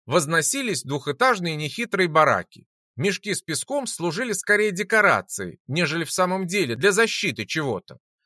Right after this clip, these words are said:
Каскад уазиков, настолько старых, что, скорее всего, уже не на ходу. Особняком стоял грузовик, точно такой же, в каком только что привезли меня самого.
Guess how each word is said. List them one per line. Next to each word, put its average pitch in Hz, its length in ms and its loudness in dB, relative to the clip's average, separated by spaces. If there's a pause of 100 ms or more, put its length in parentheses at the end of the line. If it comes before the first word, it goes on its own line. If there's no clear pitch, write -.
(200)
Каскад 277 500 2
уазиков, 117 800 2 (160)
настолько 226 520 -2
старых, 107 560 0 (140)
что, - 240 -4
скорее 247 400 -2
всего, 185 380 -2
уже 175 300 2
не 180 100 -2
на 170 100 -4
ходу. 117 460 -4 (360)
Особняком 160 640 -4
стоял 202 360 0
грузовик, 175 640 2 (280)
точно 160 380 2
такой 240 420 0
же, 120 200 -6 (220)
в - 100 -20
каком 254 360 0
только 240 300 2
что 262 220 -2
привезли 175 500 -2
меня 185 260 2
самого. 151 560 -2